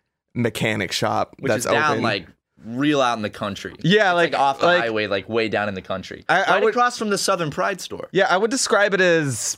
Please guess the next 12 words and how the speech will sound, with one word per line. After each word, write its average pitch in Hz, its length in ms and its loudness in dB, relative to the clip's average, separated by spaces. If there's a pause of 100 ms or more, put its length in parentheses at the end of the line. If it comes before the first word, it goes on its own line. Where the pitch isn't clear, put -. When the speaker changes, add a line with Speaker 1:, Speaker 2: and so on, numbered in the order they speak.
(160)
Speaker 1:
deliverancy, 110 1040 0 (240)
Speaker 2:
Yeah, 127 200 0
Speaker 1:
right? 143 180 4
Speaker 2:
yes, 117 200 0
Speaker 1:
Like, 135 260 2
Speaker 2:
yes. 104 440 -4 (240)
Speaker 1:
um, 127 760 0
so, 160 360 0
like, 160 200 2
we 156 220 2
end 175 260 2
up 165 240 0